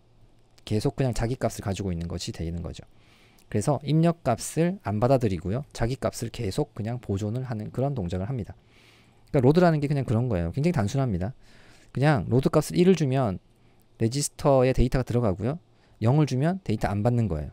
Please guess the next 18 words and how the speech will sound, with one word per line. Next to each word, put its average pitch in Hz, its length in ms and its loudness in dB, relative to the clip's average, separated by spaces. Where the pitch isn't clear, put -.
그냥 107 340 -4
자기 113 220 -4
값 - 200 -4
계속 95 220 -4
유지하는 104 420 -2
겁니다. 80 360 -8
심플하죠? 127 480 0
네, 95 100 -8
굉장히 98 160 -6
심플합니다. 131 480 -8
그러면 135 460 0
이것을 143 760 2
에이치디엘 127 440 -2
코드로 135 420 -2
어떻게 - 240 2
짤 160 160 -2
수 - 100 -4
있냐? 104 300 -2